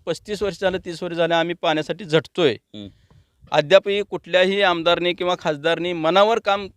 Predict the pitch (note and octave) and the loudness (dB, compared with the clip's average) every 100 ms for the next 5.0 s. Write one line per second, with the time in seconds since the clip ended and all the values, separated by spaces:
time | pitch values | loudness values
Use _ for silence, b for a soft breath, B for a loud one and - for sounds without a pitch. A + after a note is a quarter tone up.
0 | _ - D#3 D#3 D#3+ E3+ E3+ D3 - C3+ | _ -8 -6 -4 -4 -2 -2 -2 0 -2
1 | - - G2+ F#2 _ _ _ _ _ E3 | -2 -10 -20 -20 _ _ _ _ _ -4
2 | F3 E3 D#3+ G3+ A3 G#3 G3+ G3+ F#3+ F3+ | 4 6 6 4 6 4 6 2 2 2
3 | F#3 F#3 - _ _ _ _ D#3 F3+ G3 | 2 -2 -8 _ _ _ _ 0 0 2
4 | F#3 F#3 F#3 E3 - F3 F3 D#3 E3 E3+ | -2 -2 -4 -10 -8 0 4 4 2 -2